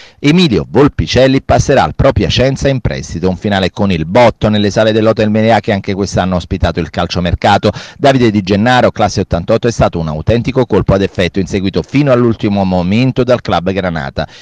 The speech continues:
Il regista della Lazio è stato il vero obiettivo della Salernitana, un'operazione tentacolare portata avanti dal D S Fabiani, che prima ha puntato su obiettivi civetta per distogliere l'attenzione e ingolfare il mercato in uscita delle altre, e poi si è fiondato senza mezzi termini sull'ex Cagliari.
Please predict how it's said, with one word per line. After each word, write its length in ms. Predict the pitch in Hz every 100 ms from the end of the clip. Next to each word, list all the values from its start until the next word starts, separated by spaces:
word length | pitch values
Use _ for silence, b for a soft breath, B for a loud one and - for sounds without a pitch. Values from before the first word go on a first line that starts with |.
| B
Il 120 | - 147
regista 360 | 123 95 -
della 220 | 73 69
Lazio 280 | 71 90 -
è 40 | 92
stato 200 | 95 82
il 100 | 78
vero 200 | 92 90
obiettivo 480 | 87 87 - 92
della 220 | 85 82 85
Salernitana, 560 | 95 90 92 110 110
un'operazione 720 | 104 98 92 80 - 127 104 - _
tentacolare 1040 | 170 185 180 - 156 - 143 90 76 82 - _
portata 340 | - - 107 98
avanti 320 | 80 73 -
dal 140 | 90
D 140 | 95 90
S 180 | 82
Fabiani, 480 | 95 104 120 143 139
che 140 | 120 101
prima 260 | 117 107
ha 40 | 82
puntato 400 | 92 92 95 87
su 100 | 95
obiettivi 500 | 78 82 76 95 85
civetta 520 | - 85 69 - - B B -
per 140 | 69
distogliere 500 | 69 - 104 95 82
l'attenzione 480 | 82 - 92 120 107
e 40 |
ingolfare 420 | 98 101 87 131
il 80 | 117
mercato 340 | 113 104 131 117
in 80 |
uscita 320 | 110 - 117 110
delle 240 | 104 101
altre, 340 | 73 64 - B B B
e 100 | 208 202
poi 240 | - 57
si 160 | 64 -
è 60 | 101
fiondato 480 | 127 131 110 -
senza 500 | 76 - 156 143 -
mezzi 340 | 82 104 101 85
termini 460 | - 123 135 135
sull'ex 440 | 127 131 92 - 113
Cagliari. 500 | - 65 - 73 76